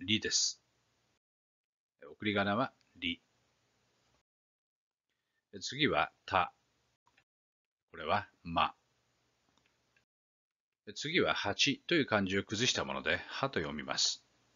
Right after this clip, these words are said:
次は怒るという漢字を崩したものです。ぬと読みます。次は心という漢字を崩したものです。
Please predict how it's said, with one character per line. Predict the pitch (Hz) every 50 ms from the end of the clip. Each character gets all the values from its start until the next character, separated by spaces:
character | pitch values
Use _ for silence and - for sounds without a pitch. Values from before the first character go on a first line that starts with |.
| _ _ _ _ _ _ _ _ _ _ _ _ _ _ _ _ _ _ _ _ _ _ _ _ - -
次 | - 127 165 143
は | 92 73 - - - _ _ -
怒 | 95 - - 123 113
る | 113 113 104 - _ _ -
と | 170
い | 143
う | 107
漢 | - 101 92 90
字 | 82 87 104
を | 104
崩 | - - 90 101 104
し | -
た | - 90 69
も | 65 64
の | 64
で | 65 67 -
す。 | - - - - - - _ _ _ _ _ _ _ _ _ _ _ _ _ _ _ _ _ - _ _ - _ _ _ - - _ _ _ _ _ _ _ _
ぬ | - 92 110 156 160
と | -
読 | 107 80 65 71
み | 73
ま | 67 - -
す。 | - - - - - - _ _ _ _ _ _ _ _ _ _ _ _ _ _ _ _ _ _ _ _ _ _ _ _ _ _ _ _ _ _ _ _ _ _ _ _ _ _ _ _ _ _ _ _ _ _ _ - 92
次 | - - 117 123 151 127
は | 90 78 80 - -
心 | - 107 107 - - 143 135 135 123 - _ -
と | 147
い | 139
う | 113 101
漢 | - 95 87 87
字 | 85 107
を | 127 -
崩 | - - - - 123
し | -
た | - 80
も | 64 65
の | 65 -
で | - -
す。 | - - - - - -